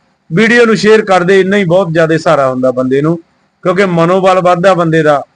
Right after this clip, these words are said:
ਕਿ ਅਸੀਂ ਪੰਜਾਬ ਦੇ ਲਈ ਕੁਛ ਹੋਰ ਕਰੀਏ,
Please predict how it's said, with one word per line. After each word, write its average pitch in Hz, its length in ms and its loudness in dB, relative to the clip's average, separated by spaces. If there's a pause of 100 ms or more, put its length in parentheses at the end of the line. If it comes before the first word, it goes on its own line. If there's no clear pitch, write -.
(880)
ਕਿ 180 200 0
ਅਸੀਂ 190 380 -2 (540)
ਪੰਜਾਬ 185 500 2
ਦੇ 196 140 0
ਲਈ 190 180 0
ਕੁਛ 170 220 -4
ਹੋਰ 185 220 0
ਕਰੀਏ, 170 400 -2